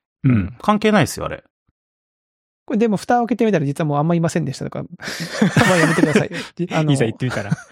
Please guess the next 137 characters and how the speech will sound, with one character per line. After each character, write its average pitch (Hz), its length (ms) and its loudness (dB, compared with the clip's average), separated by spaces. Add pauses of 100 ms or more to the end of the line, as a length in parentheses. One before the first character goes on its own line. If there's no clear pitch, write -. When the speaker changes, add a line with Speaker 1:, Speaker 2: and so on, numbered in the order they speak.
(120)
Speaker 2:
「大 127 120 0
丈 135 100 0
夫 - 20 -2
で 117 80 0
す - 80 -6
か？」 - 80 2
Speaker 3:
行 - 20 4
っ - 40 -2
て 151 80 0
み 160 120 2
た 151 80 4
ら、 127 80 0
Speaker 2:
っ - 0 -
て - 0 -
み - 0 -
ん - 0 -
な、 - 60 0
Speaker 3:
あ 196 40 4
れ、 262 60 4
Speaker 2:
め 320 60 -4
っ - 40 -8
ち - 40 -4
ゃ - 20 -4
心 131 160 0
配 127 160 0
さ 233 80 2
れ 262 60 4
て 294 80 2
る - 0 -
み 285 120 2
た - 60 -2
い - 20 -2
な。 269 60 2
Speaker 3:
み - 0 -
ん 285 60 0
な 190 60 0
泳 - 20 0
げ 294 80 0
る 233 40 0
じ 196 60 2
ゃ 165 40 0
な 156 80 0
い - 20 -2
で 156 40 -4
す - 60 -20
か、 170 80 -8
み 151 80 -6
た - 120 2
い 160 40 0
な。 147 80 -2
Speaker 2:
<laughs> - 480 0
Speaker 3:
あ 190 80 0
の、 185 140 2
よ 214 100 0
く、 151 340 -2 (380)
「大 269 220 0
丈 294 80 -2
夫、 262 80 -4
大 247 160 2
丈 254 80 -2
夫」 220 60 -2
み 170 60 -4
た 143 80 -4
い - 40 -4
な。 - 80 -12
ス - 100 -18
キ 233 180 0
ー、 - 40 -2
こ 190 140 -4
う、 180 160 -8
ス - 120 -14
キ 240 140 -2
ー - 20 0
初 202 200 -2
め 233 60 0
て 175 80 2
で 196 60 0
も 180 120 2
こ 190 120 0
こ - 80 -6
滑 202 140 0
れ 240 100 2
る 208 60 0
か 185 60 -4
ら 147 80 -2
っ - 20 -8
て、 160 100 -10
こ 160 120 -2
う - 100 0
連 196 80 4
れ - 20 -2
て 196 80 -2
行 185 60 0
か 196 80 2
れ 185 80 0
て、 175 320 0 (320)
「あ - 80 0
れ？」 262 100 2
み 262 80 0
た 196 100 -2
い 147 60 -4
な、 151 140 -4
「滑 208 120 2
れ 196 140 -2
ま 220 120 -2
せ 226 100 -4
ん」 196 60 -2
み - 20 -6
た 156 80 -2
い - 20 -4
な 143 60 -4
こ 143 80 -4
と 147 60 -6
が 147 200 -4 (600)
怖 196 180 0
い - 20 -2
で 139 40 -8
す - 80 -16
か 156 100 -14
ら 139 40 -12
ね、 185 220 -4
そ - 140 -12
う - 20 -6
な 135 80 -8
っ - 40 -14
た - 140 -18
ら - 60 -16
ね。 180 220 -8 (140)
う 147 80 -8
ん。 - 20 2
Speaker 1:
ま 190 80 6
あ - 20 4
で 233 60 4
も 180 80 0
ち - 100 0
ょ 370 40 0
っ - 60 -10